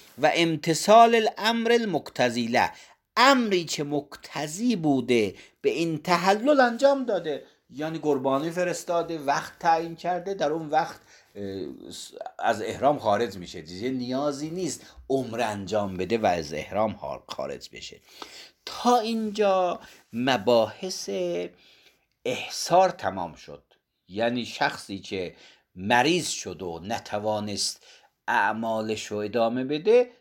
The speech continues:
این وظایف رو باید انجام بده. خلاصش این است که خدای متعال فرموده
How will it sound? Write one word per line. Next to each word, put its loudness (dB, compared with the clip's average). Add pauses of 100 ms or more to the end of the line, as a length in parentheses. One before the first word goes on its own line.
(260)
این -8 (500)
وظایف -4
رو -4
باید -2 (140)
انجام -12
بده. -14 (200)
خلاصش 0
این -8
است -8
که -2 (680)
خدای 0
متعال -2 (880)
فرموده -2